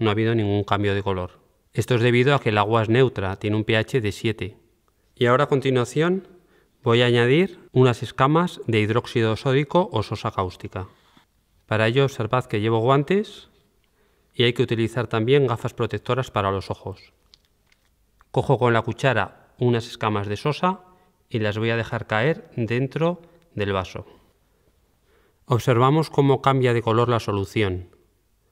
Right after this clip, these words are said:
Se suele utilizar el término virar. Se dice, por ejemplo, que la solución vira al rosa. Ahora voy a añadir unas gotas de zumo de limón. Vamos a ver si conseguimos bajar el P H lo suficiente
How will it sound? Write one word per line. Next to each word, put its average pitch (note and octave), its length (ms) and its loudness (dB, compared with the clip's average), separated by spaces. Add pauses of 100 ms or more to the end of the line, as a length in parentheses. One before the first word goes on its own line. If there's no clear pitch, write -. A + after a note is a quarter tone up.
(280)
Se - 180 -4
suele D3 260 4
utilizar D#3 680 0
el A2+ 160 0
término C#3+ 400 2
virar. G#2+ 640 0 (300)
Se - 160 -2
dice, A#2 240 4
por B2 140 0
ejemplo, C#3+ 400 0
que B2 100 -2
la G#2+ 120 0
solución C3+ 680 0
vira A#2+ 460 2
al G2 120 2
rosa. G2 440 -6 (1160)
Ahora B2 260 4
voy B2+ 160 2
a - 20 2
añadir B2 300 2
unas A#2 180 2
gotas C3+ 280 0
de A2+ 100 -2
zumo G2+ 240 -2
de G2 80 0
limón. F2+ 420 -6 (1600)
Vamos A#2+ 300 2
a C3 60 2
ver C3+ 100 0
si B2+ 100 -4
conseguimos A2 540 -2
bajar A#2 240 0
el A2+ 100 0
P A2+ 140 0
H A2 180 -6
lo G2+ 80 -6
suficiente B2 800 -2